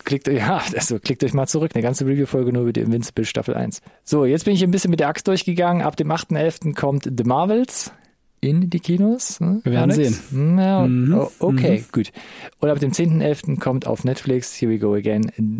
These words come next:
Speaker 1: The Killer raus. Lief schon
Speaker 2: Ja,
Speaker 1: im Kino.
Speaker 2: relativ
Speaker 1: Jetzt
Speaker 2: Netflix-lastig, ne?
Speaker 1: Relativ Netflix-lastig. Die ballern ja aber auch raus. Was willst du machen? Also
Speaker 2: In der Tat, der November ist, äh, dick.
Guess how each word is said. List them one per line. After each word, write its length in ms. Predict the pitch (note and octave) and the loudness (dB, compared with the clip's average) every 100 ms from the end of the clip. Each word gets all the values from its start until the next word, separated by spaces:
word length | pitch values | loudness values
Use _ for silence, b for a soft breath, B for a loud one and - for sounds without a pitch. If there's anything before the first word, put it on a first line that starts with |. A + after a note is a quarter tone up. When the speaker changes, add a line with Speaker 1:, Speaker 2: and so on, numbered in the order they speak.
| C#3 C3+ B2 | -2 -2 0
Speaker 1:
The 100 | B2 | -2
Killer 420 | - G3+ C#3 E2 - | 0 0 0 -2 -6
raus. 480 | A2 G2 F#2 F2+ - - _ - | -4 -2 -2 -2 -8 -12 _ -4
Lief 200 | A#2+ A#2+ | -2 0
schon 140 | C#3 | 2
Speaker 2:
Ja, 60 | C#3 | 2
Speaker 1:
im 60 | |
Kino. 140 | A#2+ C#3 | 4 2
Speaker 2:
relativ 640 | D3+ F3 D3 - - - - - | 4 2 0 -2 -10 -14 -18 -10
Speaker 1:
Jetzt 140 | G#3 C3 | -2 0
Speaker 2:
Netflix-lastig, 800 | D3+ C3+ B2 - B2 - A2 A2+ | 0 0 0 0 0 0 -2 0
ne? 180 | D3 F#3 _ - | 0 -2 _ -2
Speaker 1:
Relativ 340 | B2+ D3+ C#3+ | 0 0 0
Netflix-lastig. 520 | D3+ - C3+ - G#2 A2+ | -2 -2 -4 -2 -4 -2
Die 80 | A2 | -2
ballern 380 | D3+ F#3+ A#3 | 0 2 4
ja 100 | E3 C3 | 2 2
aber 160 | B2+ | 0
auch 100 | A#2 | 0
raus. 200 | D#3 F3+ | 0 0
Was 120 | A2 C3+ | -2 -2
willst 220 | D3 - | -4 -2
du 40 | |
machen? 220 | D#3+ - | -2 -2
Also 220 | G3+ G#2 G2+ | -2 0 2
Speaker 2:
In 140 | B2 | 4
der 120 | C3 | 2
Tat, 240 | C3+ C#3+ A#2 | 2 0 2
der 80 | A2 | 2
November 400 | A#2 A#2+ C#3 C#3 | 2 2 2 0
ist, 160 | - | 0
äh, 180 | C#3 B2+ | 0 0
dick. 280 | C#3 C3 | 0 -4